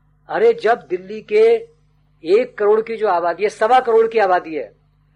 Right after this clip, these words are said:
सवा करोड़ की वजह से हर आदमी दिल्ली से नफरत करता है, हर व्यक्ति, और वो इसका शोषण कर रहा है, उससे पूरा फायदा उठा रहा है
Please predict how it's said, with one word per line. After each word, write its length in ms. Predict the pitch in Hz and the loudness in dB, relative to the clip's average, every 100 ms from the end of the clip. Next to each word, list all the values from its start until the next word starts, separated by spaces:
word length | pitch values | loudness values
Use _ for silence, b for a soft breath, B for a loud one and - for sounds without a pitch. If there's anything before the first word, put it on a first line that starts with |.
| _ | _
सवा 320 | _ - 202 233 | _ -4 0 0
करोड़ 320 | 214 208 220 | 0 -2 -2
की 320 | 220 _ 190 | -6 _ -8
वजह 120 | 185 | -6
से 180 | 180 226 | -2 -2
हर 340 | 208 - 220 | -4 -2 2
आदमी 320 | 254 208 220 240 | 2 2 -2 -10
दिल्ली 260 | 196 208 | -10 -16
से 120 | 214 | -8
नफरत 340 | 220 196 196 196 | -4 -4 -6 -10
करता 240 | 165 - | -12 -12
है, 160 | 120 92 _ _ _ | -18 -18 _ _ _
हर 140 | 202 226 | -2 0
व्यक्ति, 540 | 214 214 262 208 - _ _ _ _ _ _ _ _ _ - | -2 -2 -8 -8 -12 _ _ _ _ _ _ _ _ _ 0
और 240 | 185 262 | 4 4
वो 120 | 240 | 4
इसका 240 | 240 226 254 | 2 2 -2
शोषण 440 | - 196 202 240 | 0 -4 0 0
कर 140 | 208 165 | 0 -2
रहा 120 | 165 | -2
है, 60 | |
उससे 200 | 170 - | -4 -6
पूरा 260 | 226 214 269 | -8 -2 -2
फायदा 280 | 196 208 226 | 0 0 0
उठा 240 | 214 180 | 0 -2
रहा 120 | 170 | -4
है 160 | 131 - | -6 -12